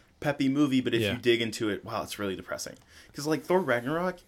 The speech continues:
Speaker 1: that's a dark movie if you think about it,
Speaker 2: Mm-hmm.
Speaker 1: you know, and, and it makes sense even in Infinity War. There's a scene where, you know, he's talking to Rocket and he has, like, he, like, quickly wipes the tears out of his eyes after
Speaker 2: Mm-hmm.
Speaker 1: he's, like, making jokes or whatever.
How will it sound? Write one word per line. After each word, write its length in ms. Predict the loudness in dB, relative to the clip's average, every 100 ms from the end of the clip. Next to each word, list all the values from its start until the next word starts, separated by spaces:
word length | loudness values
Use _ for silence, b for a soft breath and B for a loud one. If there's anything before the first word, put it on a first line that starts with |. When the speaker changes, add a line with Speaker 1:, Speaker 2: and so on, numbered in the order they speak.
| _ _ _ -12
Speaker 1:
that's 160 | -6
a 40 | -4
dark 300 | 0 0 0
movie 300 | -2 -2 -4
if 80 | -8
you 60 |
think 200 | -8 -6
about 180 | -2 -2
it, 100 | -2
Speaker 2:
Mm-hmm. 80 | 0
Speaker 1:
you 60 | 2
know, 240 | 2 -2 -6 -4
and, 300 | 0 0 -2 -4
and 160 | -2
it 100 | 0
makes 260 | 0 0 0
sense 280 | -4 -2 -2
even 180 | -2 0
in 100 | -2
Infinity 380 | -4 -4 -2
War. 280 | -2 0 -2
There's 200 | 0 -2
a 40 | -2
scene 420 | -4 -4 -4 -4
where, 400 | -2 0 0 -4 _ _
you 80 | -4
know, 60 | -2
he's 120 | -2
talking 320 | 2 2 2
to 60 | -2
Rocket 400 | 0 0 0 -2
and 100 | -2
he 60 | -2
has, 140 | -2
like, 220 | -2 -4 -4
he, 140 | -2
like, 160 | -2 -2
quickly 420 | -4 -2 -6 -6 b b b b
wipes 320 | 2 2 0
the 60 | -8
tears 360 | 0 2 4 4
out 100 | 2
of 80 |
his 140 | 2 0
eyes 340 | 0 0 -2 -2
after 260 | -2 -2
Speaker 2:
Mm-hmm. 60 | -4
Speaker 1:
he's, 120 | -4
like, 200 | -6 -6
making 320 | -6 -6 -6
jokes 340 | -4 -4 -4 -4
or 60 |
whatever. 360 | -6 -6 -8 -8